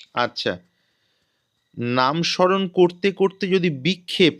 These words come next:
অর্থাৎ চাঞ্চল্য বা চঞ্চলতা বেড়ে যায়, তাহলে বুঝতে হবে নাম স্মরণ সঠিকভাবে হচ্ছে। কেন?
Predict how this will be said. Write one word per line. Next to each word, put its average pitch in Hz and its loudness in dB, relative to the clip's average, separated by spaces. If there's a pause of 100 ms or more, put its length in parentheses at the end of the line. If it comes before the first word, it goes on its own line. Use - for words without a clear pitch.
(140)
অর্থাৎ 151 0
চাঞ্চল্য 175 2
বা 170 2
চঞ্চলতা 160 2
বেড়ে 143 4
যায়, 156 2
তাহলে 160 0
বুঝতে 151 0
হবে 170 0
নাম 147 0
স্মরণ 170 -2
সঠিকভাবে 165 0
হচ্ছে। 147 0 (1000)
কেন? 165 2